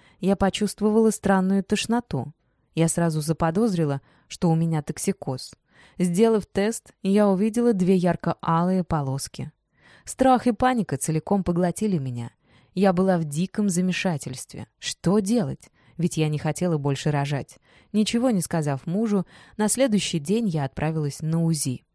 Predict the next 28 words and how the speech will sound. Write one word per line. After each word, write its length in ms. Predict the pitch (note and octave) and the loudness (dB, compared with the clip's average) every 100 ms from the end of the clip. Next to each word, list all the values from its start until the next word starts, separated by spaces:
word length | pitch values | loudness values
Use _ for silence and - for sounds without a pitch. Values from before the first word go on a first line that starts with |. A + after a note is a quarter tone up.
| _ _ _ _ _ | _ _ _ _ _
Врач 340 | G3 A3+ D4+ - | 2 4 4 0
посмотрела 560 | A3 G3 E3 G3+ B3 | -2 0 0 2 2
на 80 | A3+ | 2
меня 280 | G#3 G3 G3 | 2 2 0
с 100 | - | -2
выпученными 500 | E3+ F3+ - F#3+ F#3+ | -2 -2 -4 -2 0
глазами. 600 | F#3 G#3 E3 C3 B2+ E3 _ _ _ _ _ _ - | 0 0 0 -4 -8 -12 _ _ _ _ _ _ -4
"Ну 200 | B3 D#4+ | 0 0
что, 220 | - D#4 | 2 2
милочка, 540 | A#3 G3 D3+ - - - | 4 2 0 -4 -10 -4
поздравляю, 640 | E3 F3+ C#4 E4 A#3 G#3 A#3+ _ - | -2 2 4 4 4 4 -2 _ -4
у 80 | E3 | 0
вас 240 | D#3+ G3+ | 2 0
двойня. 460 | B3+ D4 G3+ G#3+ A#3 _ _ | 2 4 4 0 -6 _ _
Предположительный 760 | - D#3 D#3 D3+ D3 C#3+ C#3 C#3 | -6 -2 0 0 -2 -6 -6 -4
срок — 300 | - C4+ - | -2 -2 0
семь 260 | B3 D4+ | 0 2
недель. 440 | G#3 C#3 D3 E3 - _ _ | 2 2 2 0 -2 _ _
Приходите 480 | - A3 A3 A3 G3 | -2 2 4 4 2
вставать 380 | - F#3 F3 E3+ | 0 2 2 0
на 100 | D#3+ | -2
учет 340 | D#3 C4 E4 - | -2 -2 -4 -2
в 80 | |
двенадцать 560 | F#3 F#3 F#3 G#3 - - | 2 4 4 2 -2 -4
недель", 420 | D3 C3+ C#3 C#3+ _ _ _ _ | -4 -2 -4 -4 _ _ _ _
радостно 600 | - E3+ F3+ A3 B3 - B3 | 0 4 4 4 0 -2 -4
протараторила 800 | F#3 - D#3 C#3+ D3 E3 D#3+ D3+ | -4 -2 -2 0 0 0 0 0
она. 360 | C#3+ C3 C#3+ | -2 -4 -8